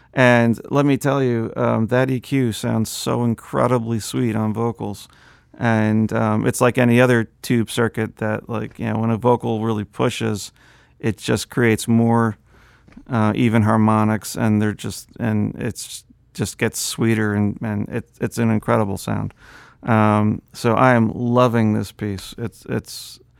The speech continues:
you know, they say it's like an audio Swiss Army knife, and it is. And I, I put it in an external rack, uh, so that it can easily be,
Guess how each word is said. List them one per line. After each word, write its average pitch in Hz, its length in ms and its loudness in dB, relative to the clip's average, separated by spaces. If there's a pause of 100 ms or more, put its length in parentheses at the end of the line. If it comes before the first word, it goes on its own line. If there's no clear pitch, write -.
(360)
you - 100 -2
know, 110 100 4
they 110 80 0
say 123 120 0
it's 110 100 2
like 110 100 0
an 110 80 2
audio 113 340 4
Swiss 107 380 -4
Army 107 280 0
knife, 101 340 -4
and 104 420 0 (600)
it 113 180 2
is. 127 380 4
And 113 480 4
I, 120 220 4 (240)
I 123 140 2
put 143 240 2
it 139 180 2
in 120 440 2
an 120 140 2
external 120 840 0 (160)
rack, 113 540 0 (840)
uh, 107 420 2
so - 240 0
that 113 300 2
it 110 120 -2
can 110 140 0
easily 107 440 0
be, 104 520 -6